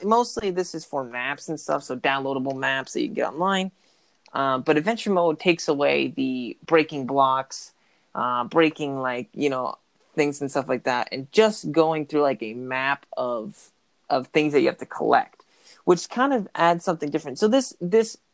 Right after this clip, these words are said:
is more retained towards people that create maps, and, and maps are basically, like, pre-built worlds that you go through. But what makes it interesting is that they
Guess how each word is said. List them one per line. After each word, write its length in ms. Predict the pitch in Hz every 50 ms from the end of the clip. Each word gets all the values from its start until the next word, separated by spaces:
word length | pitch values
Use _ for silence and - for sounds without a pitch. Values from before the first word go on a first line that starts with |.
| _ _
is 380 | 175 170 180 180 175 - - -
more 540 | 160 156 160 160 160 160 160 156 - - - _ _ -
retained 480 | 147 143 143 - 165 143 143 147 143
towards 340 | - - 135 135 131 131 127
people 300 | - - 139 - - 135
that 160 | 120 120 - -
create 300 | - 139 120 - - -
maps, 460 | 127 127 127 127 127 127 - - -
and, 140 | 120 - - _ _ _ _ _ _ _ _ _ _ -
and 200 | 139 143 139 139
maps 280 | 139 135 135 135 -
are 60 | - 123
basically, 560 | 110 127 127 123 - 127 - - 120 123 117
like, 240 | 113 113 113 110 - _ _ _ _ _ _ _ _ _ -
pre-built 580 | - - - 196 185 175 151 156 160 147 135 -
worlds 440 | - - 131 135 139 143 143 135 -
that 120 | 110 113
you 120 | 123 127 113
go 220 | - 127 131 139
through. 360 | 139 - 180 190 202 208 202 - - - _ _ _ _ _ _ _ _ _ _ _ _
But 120 | - 180
what 180 | 175 190 190 185
makes 240 | 185 180 170 - 165
it 40 | 165
interesting 440 | 170 170 - - - - 156 143
is 100 | 139 131
that 140 | - 139 120
they 180 | - 135 123